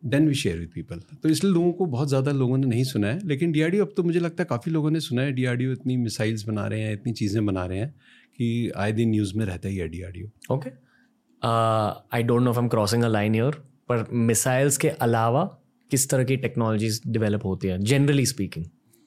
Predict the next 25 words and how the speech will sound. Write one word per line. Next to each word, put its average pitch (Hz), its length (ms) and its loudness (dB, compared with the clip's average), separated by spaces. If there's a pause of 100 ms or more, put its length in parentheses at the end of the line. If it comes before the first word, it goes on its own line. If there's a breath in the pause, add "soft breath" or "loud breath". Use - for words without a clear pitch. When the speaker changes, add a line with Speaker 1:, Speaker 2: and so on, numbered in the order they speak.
(120)
Speaker 1:
देखिए, 151 240 -2
मिसाइल्स 143 480 0
तो 160 60 2
एक 151 200 0
आईजीएमडीपी 117 640 2
प्रोग्राम 107 380 -2
था 131 440 -6
जो 120 160 -4
डॉक्टर 104 300 -6
अब्दुल 107 240 -4
कलाम 101 260 -2
ने 107 80 0
शुरू 104 240 -4
किया 98 200 -4
था, 113 180 -6
तो 107 200 -6
उसमें 123 380 -4
तो 131 80 -4
हम 123 180 -2
लोग 120 140 0
डेवलप 107 400 -2
कर 107 120 0
ही 123 80 4
रहे 98 140 -2
हैं। 85 180 -10